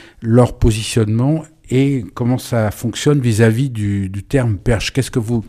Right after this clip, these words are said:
qu'est-ce qui est, quelle est la réalité du mot Perche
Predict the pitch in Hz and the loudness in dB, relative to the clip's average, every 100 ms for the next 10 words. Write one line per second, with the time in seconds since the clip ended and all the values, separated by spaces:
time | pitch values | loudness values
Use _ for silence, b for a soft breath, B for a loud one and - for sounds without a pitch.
0 | - 127 113 - 123 120 - B B 135 | -8 -6 -6 -4 -2 -2 -6 B B 2
1 | 135 120 107 135 139 123 117 - 139 123 | 4 6 4 4 4 2 0 2 2 2
2 | 107 101 98 107 107 - 131 131 - | 0 0 -2 0 -2 0 0 0 -10